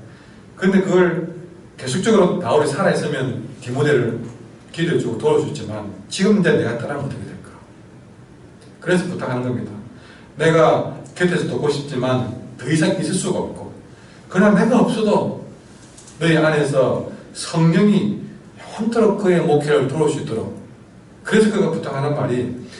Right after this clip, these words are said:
내 속에 있는 그 성령이 불인 듯이 그 마음을 채워주기를 소망하는 것입니다.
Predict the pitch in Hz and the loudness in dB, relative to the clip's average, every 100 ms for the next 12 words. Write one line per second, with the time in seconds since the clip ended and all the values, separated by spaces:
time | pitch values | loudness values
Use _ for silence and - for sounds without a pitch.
0 | - - - 110 120 - 147 135 117 123 | -20 -20 -12 -6 -4 -2 -2 0 -2 -4
1 | 113 - 165 185 - 139 135 139 147 147 | -4 -8 -2 -2 -2 -4 -4 -2 -4 -6
2 | 147 - - - - 254 - - - - | -12 -14 -10 0 4 6 4 2 0 -4
3 | - - - - - 143 139 135 127 120 | -6 -8 -14 -18 -14 -4 -2 0 0 -2
4 | 101 - - - 208 - - 104 92 - | -4 -6 -10 -2 0 0 -4 -6 -6 -10
5 | - - - - 101 95 92 87 87 - | -16 -20 -20 -14 -10 -8 -10 -12 -16 -16